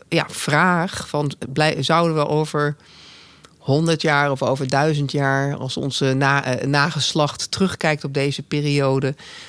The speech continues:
hoe zouden ze ons dan beoordelen in de manier waarop we met eigenlijk dat krioelende leven in die bodem, het leeft,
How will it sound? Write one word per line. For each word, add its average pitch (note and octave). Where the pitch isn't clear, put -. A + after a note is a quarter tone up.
hoe F3+
zouden E3
ze D#3+
ons D3
dan D3+
beoordelen D3
in C#3
de C3
manier D3
waarop C#3+
we D3
met C#3
eigenlijk C#3+
dat D3
krioelende F3
leven D#3+
in D3+
die C#3+
bodem, F#3
het C#3+
leeft, D3